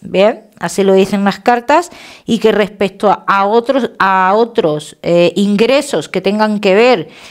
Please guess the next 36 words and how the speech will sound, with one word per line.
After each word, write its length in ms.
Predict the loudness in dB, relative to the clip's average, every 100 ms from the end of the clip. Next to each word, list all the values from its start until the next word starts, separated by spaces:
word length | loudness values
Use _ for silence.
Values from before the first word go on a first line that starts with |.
| -20 -20 -4
con 240 | -2 0
el 160 | -2 0
tema 320 | 0 2 2
del 160 | 0 0
pasado, 500 | -2 0 2 2 2
con 140 | 0
el 120 | -2
tema 340 | -2 0 2 0
de 80 |
familia, 560 | 0 -2 -2 -2 2 2
dice, 320 | 2 -2 -6
todavía 420 | 0 2 4 2
no 120 | 0 -4
se 140 | -6
puede 300 | -2 0 2
renau-, 500 | 2 2 2 2 -2
reanudar 800 | -2 2 2 2 -2 0 2 2
esto, 460 | -2 -2 -2 -2 -4 -20 -20 -20 -4
o 160 | -2
no 180 | 0 0
puede 360 | 2 2 2 0
salir 340 | 0 0 0
esto 240 | 0 -2
porque 220 | -6 -2 0
hay 60 |
una 220 | 0 -2
persona 400 | -4 -8 -6 -4
que 80 | -4
no 120 | -4
le 100 | -2
interesa 540 | -4 -4 -4 -4 -6 -10
que 100 | -10
salga 380 | -8 -8 -6 -10
esto, 380 | -12 -18 -12
¿eh, 140 | -8 -6
Virgo? 380 | -4 -6 -8